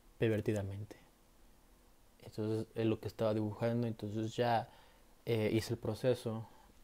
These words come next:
de boceto y ahora me falta el proceso de storyboard, eh, lo que va a ser, y después sigue el proceso de, de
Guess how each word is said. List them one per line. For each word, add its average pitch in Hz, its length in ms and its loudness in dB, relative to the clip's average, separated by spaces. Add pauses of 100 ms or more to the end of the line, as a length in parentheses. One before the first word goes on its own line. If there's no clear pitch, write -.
(520)
de 117 120 2
boceto 104 580 0 (720)
y 113 80 4
ahora 107 140 4
me 107 100 0
falta 107 280 0
el 101 80 0
proceso 107 560 0
de 98 280 4 (120)
storyboard, 120 560 6 (1000)
eh, 98 220 2
lo 98 140 0
que 101 100 0
va 101 80 6
a 107 40 2
ser, 107 460 2 (320)
y 98 800 2 (1000)
después - 340 2
sigue 113 220 4
el 110 80 4
proceso 113 520 0
de, 104 520 4 (1900)
de 101 800 2